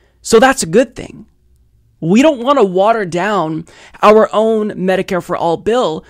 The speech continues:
to find some way to accommodate these for-profit health insurance companies that just want to rip you off. No, we are constructing a universal healthcare system that covers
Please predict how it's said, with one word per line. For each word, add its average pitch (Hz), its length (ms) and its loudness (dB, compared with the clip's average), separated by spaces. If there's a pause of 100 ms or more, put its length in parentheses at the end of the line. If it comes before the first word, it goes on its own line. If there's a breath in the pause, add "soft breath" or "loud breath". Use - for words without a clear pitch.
(160 soft breath)
to 214 120 2
find 214 480 -4
some 214 300 0
way 196 280 0
to 185 200 -4
accommodate 190 640 -6
these 196 380 -6 (340 soft breath)
for-profit 208 640 2
health 185 240 -2
insurance 175 320 -2
companies 220 400 -2
that 190 180 -2
just 180 220 -8
want 170 140 -4
to 160 40 -6
rip 180 220 -6
you 165 120 -2
off. 226 300 2
No, 220 400 2 (300 loud breath)
we 254 240 -2
are 247 180 0
constructing 233 720 -6
a 190 40 0
universal 247 600 -2
healthcare 226 380 -4
system 247 480 -4 (340 soft breath)
that 202 160 0
covers 214 400 0